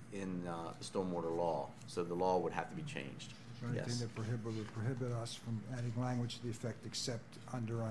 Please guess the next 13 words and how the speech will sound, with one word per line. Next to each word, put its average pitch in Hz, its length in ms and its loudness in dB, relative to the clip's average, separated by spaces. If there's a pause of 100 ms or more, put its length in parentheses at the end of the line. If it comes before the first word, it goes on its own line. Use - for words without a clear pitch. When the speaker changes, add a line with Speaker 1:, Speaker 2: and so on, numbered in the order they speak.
(120)
Speaker 2:
under 113 360 0
exceptional 110 540 -4
circumstances, 120 840 -2
so - 160 -4
that 104 240 -2
when 107 80 -2
something 113 420 -2
ridiculous 110 540 -2
happens, 107 480 0
we 104 80 0
know 110 160 0
it 98 80 -2 (120)
will, 120 120 2